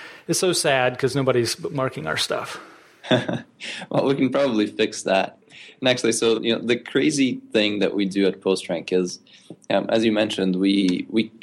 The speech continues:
Speaker 2: aggregate this, what we call engagement activity, which is effectively, um, anytime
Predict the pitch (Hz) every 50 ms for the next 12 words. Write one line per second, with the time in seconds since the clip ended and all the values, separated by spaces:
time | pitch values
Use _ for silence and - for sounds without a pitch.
0 | - - 104 104 110 117 117 113 104 101 98 95 95 - - - 95 92 92 -
1 | - - - - - 117 107 90 - 113 113 - 110 101 92 90 87 92 92 95
2 | 95 98 95 - 98 90 90 - - - - 90 - 80 - - 92 95 - 98
3 | 95 98 - - 117 117 117 - - 101 90 98 92 90 90 - - - - -
4 | - _ _ _ _ _ _ _ - - 98 92 87 - - - - _ - 120
5 | 123 131 127 127 - 123 110 107 107 107 101 98 98 92